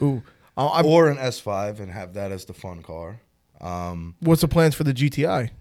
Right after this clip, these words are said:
Speaker 2: if anybody wants it, make me an offer.
Speaker 1: Ooh, you
Speaker 2: Oh,
Speaker 1: hear
Speaker 2: look
Speaker 1: that?
Speaker 2: at that! I'd, I'd daily this thing, dude. This
Speaker 1: You would
Speaker 2: two ninety
Speaker 1: not.
Speaker 2: G T. Oh, bro, I'd love that.
Speaker 1: I would love it too. I'm
Speaker 2: I'd
Speaker 1: not daily
Speaker 2: love
Speaker 1: in
Speaker 2: that.
Speaker 1: it. That
Speaker 2: Look
Speaker 1: thing's
Speaker 2: at that.
Speaker 1: cool.
Speaker 2: It's so cool,
Speaker 1: How much?
Speaker 2: dude.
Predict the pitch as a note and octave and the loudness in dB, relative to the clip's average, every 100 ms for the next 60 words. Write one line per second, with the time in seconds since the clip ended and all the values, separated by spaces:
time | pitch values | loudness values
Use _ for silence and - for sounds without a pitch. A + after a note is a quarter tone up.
0 | _ _ _ _ _ _ _ _ - _ | _ _ _ _ _ _ _ _ -18 _
1 | _ _ _ _ - C3 E3+ F3 C#3+ A#2+ | _ _ _ _ -8 -4 0 2 2 2
2 | D3+ E3+ B2+ G#2+ A2 C3 C#3+ C3 B2+ C#3+ | 0 0 -2 -4 -6 -6 -4 -2 -2 -2
3 | A2+ A2+ A2 _ - D#3+ F3+ B2 B2+ F#3+ | -4 -8 -10 _ -4 0 2 2 4 6
4 | C4+ B3 F3 F3 E3+ G3 A#3 F#3 G3+ G#3 | 8 6 6 4 6 6 6 8 6 6
5 | G#3 C4 - C#3+ B2+ C#3 D3+ D3+ F3+ D3 | 4 0 0 0 0 0 0 2 4 4
6 | C#3 - A#2 B2 B2+ G#3+ F3+ C3+ C3 C#3 | 4 2 2 0 -2 -2 0 2 2 4
7 | C3 B2+ B2 B2+ B2 A#2 A2 G#2 G2+ - | 4 4 2 0 0 0 -2 -4 -6 2
8 | - G3+ E3 E3 D3+ G3 D#3+ D#3+ D3 C#3+ | 4 6 8 6 6 4 6 8 6 6
9 | D3 E3+ D#3+ B2 C#3+ C#3 - - _ - | 10 10 10 6 4 2 -4 -20 _ 2
10 | F#3 B3 C#4 A3 G#3 G#3 G#3 F#3+ - G3+ | 4 6 8 8 8 8 4 2 2 2
11 | F#3+ - F#3+ F#3+ G#3+ D#3 D#3 D#3+ | 2 0 0 4 4 2 -2 -8